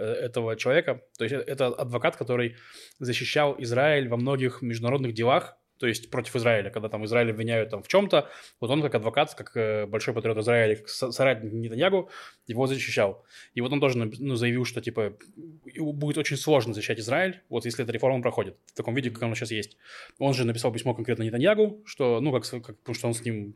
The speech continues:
знаком, вот, что это неправильно. Нетаньягу сказал: «Да, нормально, разберёмся». Вот, э, вот. Также, понятно, выступила министр, э, не министр, господи, глава Верховного суда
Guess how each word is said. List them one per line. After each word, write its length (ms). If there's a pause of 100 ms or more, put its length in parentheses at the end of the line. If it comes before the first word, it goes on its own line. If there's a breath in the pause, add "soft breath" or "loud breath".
знаком, 460 (320 loud breath)
вот, 280
что 140
это 100
неправильно. 380
Нетаньягу 300
сказал: 180
«Да, 220
нормально, 400
разберёмся». 560 (420 loud breath)
Вот, 380
э, 400
вот. 320
Также, 340
понятно, 460
выступила 420
министр, 480 (220)
э, 40
не 120
министр, 360
господи, 380 (240)
глава 340
Верховного 320
суда 380